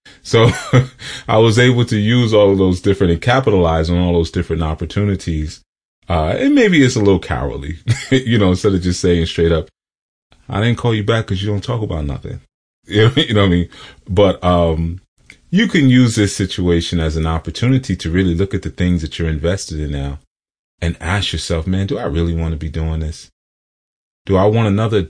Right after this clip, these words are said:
three years, five years, ten years, fifteen years, twenty years to do this?" And, and let me speak to those too who are, you know,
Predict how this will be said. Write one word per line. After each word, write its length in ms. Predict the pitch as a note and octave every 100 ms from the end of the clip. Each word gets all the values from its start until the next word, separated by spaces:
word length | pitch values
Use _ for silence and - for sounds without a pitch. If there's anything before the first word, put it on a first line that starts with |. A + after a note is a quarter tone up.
| _
three 220 | G2+ G#2 G#2+
years, 420 | G2 F#2+ F#2 -
five 360 | F#2+ F#2 F#2+
years, 240 | F2+ F2+ E2+
ten 220 | - G#2
years, 220 | F#2 F2
fifteen 280 | - G#2 G2
years, 120 | F#2+
twenty 220 | - G2 F#2+
years 280 | F2+ F2 _ _ _
to 80 | F#2
do 160 | F#2+ F#2+
this?" 220 | E2+ -
And, 200 | G#2 -
and 160 | A2 A#2
let 180 | C#3+ C3
me 100 | A#2+
speak 320 | - A2 F#2+
to 100 | F2+
those 380 | F2 F#2 F2 -
too 260 | - F#2
who 220 | E2+ F2 F2
are, 360 | D#2+ D#2+ D#2+ - _ _ _ _ _ _ _ _ _ _ _ _ - - _ _
you 140 | G2 G2
know, 360 | F2 D#2 D#2